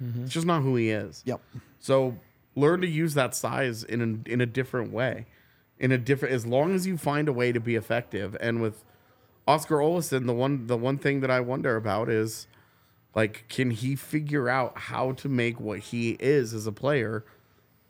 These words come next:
Speaker 2: work in the N H L at N H L speed with N H L against N H L competition.
Speaker 3: Yep.
Speaker 1: Some guys are quicker than others
Speaker 2: Yeah.
Speaker 1: at realizing it, at making it work.
Speaker 2: I will say, just comparing him to the first time we saw him in training camp in a preseason,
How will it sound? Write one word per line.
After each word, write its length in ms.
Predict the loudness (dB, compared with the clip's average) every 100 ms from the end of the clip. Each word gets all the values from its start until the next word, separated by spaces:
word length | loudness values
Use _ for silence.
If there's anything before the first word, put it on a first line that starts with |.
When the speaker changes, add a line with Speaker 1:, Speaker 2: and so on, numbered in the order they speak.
| 2
Speaker 2:
work 320 | 4 4 2
in 100 | 0
the 140 | 2 2
N 100 | 0
H 220 | -2 -2
L 200 | -4 -4
at 100 | -6
N 180 | -2 0
H 200 | 0 0
L 140 | -4 -4
speed 480 | -6 -4 0 -2
with 180 | -2 -2
N 140 | -2 -2
H 180 | -2
L 180 | -2 -2 -4
against 320 | -4 -2 -2
N 120 | -2
H 100 | -2
L 80 | -4
competition. 800 | -6 -6 -4 -4 -6 -6 -8 -8 -14 -10
Speaker 3:
Yep. 200 | -8 -8 _ _ _ -6
Speaker 1:
Some 200 | -2 0
guys 200 | 0 -2
are 60 |
quicker 300 | -2 -2 -2
than 200 | -4 -4
others 360 | -6 -6 -8 -12 -4
Speaker 2:
Yeah. 160 | 2 4
Speaker 1:
at 200 | 4 2
realizing 640 | 2 4 4 2 0 -2
it, 180 | -2 -4
at 240 | -4 -4
making 480 | -2 -2 0 -2 -2
it 100 | -4
work. 420 | -4 -6 -6 -8 -10 -10 -4
Speaker 2:
I 80 | 2
will 200 | 4 4
say, 320 | 2 4 2 2
just 300 | -2 -6 -2
comparing 500 | 0 4 4 4 2
him 160 | 0
to 80 | 0
the 80 | -2
first 260 | -2 -2 0
time 160 | -2
we 120 | -2
saw 200 | -2 -2 0
him 360 | 0 0 -2 -8 _ _ _ _ _ _ _ 0
in 160 | 2
training 260 | 2 2 0
camp 240 | 0 0
in 80 | 0
a 40 | -2
preseason, 760 | -2 -2 -2 0 0 0 -2